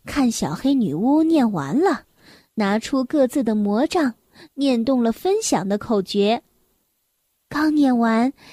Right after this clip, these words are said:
小黑女巫的屁终于停了。三个小女巫呢，她们的肚子鼓了起来，不过他们自有妙招。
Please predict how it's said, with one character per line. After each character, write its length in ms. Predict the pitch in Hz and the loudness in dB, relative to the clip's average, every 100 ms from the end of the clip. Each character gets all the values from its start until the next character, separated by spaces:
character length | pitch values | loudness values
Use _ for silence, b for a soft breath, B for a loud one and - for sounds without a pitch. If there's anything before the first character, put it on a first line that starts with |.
| B | B
小 320 | B - 190 175 | B -4 -4 -4
黑 240 | - 214 | -4 -4
女 160 | 208 156 | -2 -2
巫 160 | 185 | 0
的 140 | 226 226 | 0 -2
屁 500 | - 294 262 214 147 - | -4 -4 -2 -2 -4 -4
终 400 | 294 339 392 403 | -2 0 -2 -2
于 200 | 269 214 | -2 -2
停 460 | - 247 202 185 220 | -6 -2 -2 -2 -4
了。 240 | 226 - _ _ _ _ _ - | -6 -8 _ _ _ _ _ -8
三 260 | - 392 381 | 0 2 2
个 100 | 339 | 2
小 220 | 302 359 | 2 2
女 160 | 277 | 4
巫 240 | 233 311 370 | 4 4 4
呢， 200 | 349 302 _ _ _ _ _ | 2 0 _ _ _ _ _
她 200 | - 277 | -8 -4
们 120 | 233 226 | -2 0
的 120 | 214 | 0
肚 260 | 269 247 | 0 0
子 180 | 208 208 | 2 0
鼓 340 | 202 220 175 160 | -2 -2 -2 -2
了 160 | 214 | -2
起 260 | - - 180 | -2 -2 -2
来， 300 | 156 180 - _ _ _ _ _ | -4 -8 -12 _ _ _ _ _
不 120 | 349 | 2
过 300 | 381 403 349 - B B | 4 4 2 0 B B
他 180 | - 277 | -4 0
们 160 | 220 220 | 0 -2
自 380 | - 311 269 220 | -2 0 2 2
有 200 | 180 175 | 0 0
妙 280 | 214 208 | 0 0
招。 340 | 208 247 254 | 0 0 0